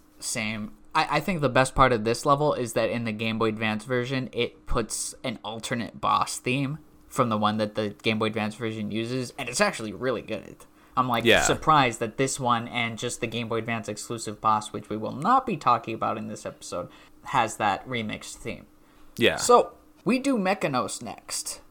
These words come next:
Speaker 1: Technically, we're doing World four before World three, but you have a choice after you finish those first two. Um, Fireball Frenzy starts our little, like, factory theme in this game, which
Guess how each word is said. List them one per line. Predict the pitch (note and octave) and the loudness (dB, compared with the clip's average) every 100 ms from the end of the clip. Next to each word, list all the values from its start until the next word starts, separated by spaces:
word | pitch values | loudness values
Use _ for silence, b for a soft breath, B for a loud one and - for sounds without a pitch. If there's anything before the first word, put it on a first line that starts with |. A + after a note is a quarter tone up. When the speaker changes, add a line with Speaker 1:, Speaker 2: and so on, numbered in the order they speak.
| _ - | _ -4
Speaker 1:
Technically, | G#3+ G#3+ A3+ - F#3+ E3+ D#3+ | 0 0 -2 2 2 2 2
we're | D3+ | 2
doing | D3+ D#3 D3 | 2 0 0
World | C3+ C3+ C3 | 2 2 2
four | D3 C3+ | 4 4
before | B2+ B2 C3 B2 | 4 0 2 4
World | B2 A#2+ | 2 0
three, | C3 C#3+ | -2 0
but | C#3 C#3 | 0 0
you | |
have | E3 F3 | 2 0
a | |
choice | - - F3 A2 - - - | 0 0 0 0 -4 -6 -2
after | A#2+ - A2+ | -2 -2 -8
you | |
finish | A2 G#2+ - | -8 -10 -8
those | F#2+ - | -10 -10
first | - D2+ - | -10 -12 -12
two. | - - - b b b b - | -16 -16 -20 b b b b 0
Um, | B2+ B2+ B2 | 2 2 2
Fireball | - D#3 F#3 E3 D3 | 2 4 4 6 4
Frenzy | C#3+ D#3 D3+ C#3+ C3 | 2 -2 -2 -2 -4
starts | - C3 C3 - | 0 0 0 0
our | B2 B2 | 2 4
little, | A#2+ B2 A#2 A2+ A2 - | 2 0 0 0 -2 -2
like, | B2 A2 - | -2 -2 -4
factory | - A#2 - B2 A#2 | -4 -4 -4 -8 -8
theme | - A2+ A2 | -6 -6 -4
in | G#2 | -6
this | G#2+ | -8
game, | - G#2+ A2 | -6 -6 -6
which | - | -8